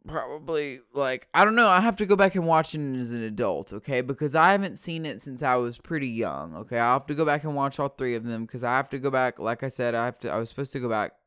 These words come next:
I guess I'll do that t-, tomorrow, too. I'm supposed to watch the three Karate Kid movies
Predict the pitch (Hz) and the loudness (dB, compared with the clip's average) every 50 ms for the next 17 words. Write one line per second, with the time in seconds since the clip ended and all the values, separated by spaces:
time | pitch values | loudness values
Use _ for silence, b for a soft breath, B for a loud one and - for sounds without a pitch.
0 | _ _ - 117 107 123 135 135 - 127 110 107 107 107 101 - - _ - - | _ _ -14 -10 -6 -6 -6 -6 -6 -8 -8 -8 -8 -8 -8 -10 -10 _ -20 -20
1 | _ _ _ - 120 104 104 107 110 107 101 104 101 98 98 - - 120 107 107 | _ _ _ -12 -10 -8 -6 -4 -4 -4 -4 -4 -4 -6 -8 -10 -8 -6 -6 -6
2 | 107 101 95 110 - B B B B B B B B 117 127 123 139 139 131 - | -6 -8 -10 -12 -16 B B B B B B B B -6 -6 -4 -4 -6 -6 -2
3 | 139 135 131 127 123 113 67 107 127 127 123 120 110 - - - - - - 117 | 0 2 2 2 2 0 0 -2 0 2 2 2 2 0 -6 -12 -16 -14 -14 -8
4 | 123 117 113 - - 135 127 - - 131 127 123 120 120 120 110 - 131 110 110 | -8 -8 -6 -6 -8 -8 -8 -8 -4 0 2 2 2 2 -2 -6 -6 -8 -6 -4
5 | 113 113 110 110 107 104 104 104 107 113 117 - - | -6 -6 -6 -6 -6 -6 -8 -8 -8 -10 -14 -18 -20